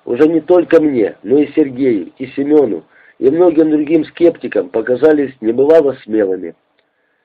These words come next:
Также воспринимали мы утёсовские хохмы. Саксофону приходилось трудно, поскольку у него есть родственники за границей. Райкин изображал наглого бюрократа.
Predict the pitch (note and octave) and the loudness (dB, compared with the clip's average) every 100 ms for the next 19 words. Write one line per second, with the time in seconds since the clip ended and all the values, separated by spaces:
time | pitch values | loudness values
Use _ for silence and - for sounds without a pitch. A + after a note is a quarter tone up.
0 | _ _ _ _ _ _ _ _ - F3+ | _ _ _ _ _ _ _ _ 2 2
1 | F3+ D#3+ D3+ C#3+ D3+ D3+ D#3+ E3 D3+ C#3+ | 2 0 -2 -2 -2 0 4 4 4 2
2 | - D3+ - F3 E3 C3+ B2 D3+ D3 - | 0 -4 2 2 2 -2 -6 -2 -2 2
3 | B2+ A2+ G2+ G2 - _ - A#2+ - C3+ | 2 2 -4 -12 -14 _ -4 -4 -4 -4
4 | D#3+ D#3+ C#3+ B2+ C3 C#3 B2+ C#3 C3+ C3 | 0 2 0 -4 -6 -4 -4 -2 -2 -4
5 | - D#3 C#3 F#2 E2+ _ - A#2 - C3 | -2 -2 -2 -6 -8 _ -6 -4 0 -2
6 | B2 A#2 A#2 B2+ C#3+ B2+ A2+ A#2+ C#3 B2+ | 0 -6 -4 0 0 0 -4 -2 -2 -2
7 | - B2 A#2 B2+ A#2+ B2+ C3+ B2 - - | -8 -10 -6 -4 -2 0 -2 -2 -8 -14
8 | - _ _ _ _ _ _ _ A2 E3 | -20 _ _ _ _ _ _ _ 0 2
9 | G#3 G3+ A#2+ - A2+ A#2 B2 B2 D#3+ C3+ | 2 -2 -6 -6 -4 0 0 2 4 4
10 | B2 C#3+ B2 A#2 A2 G2+ G2+ - A2+ B2 | 2 2 2 2 0 0 0 2 2 2
11 | - | 0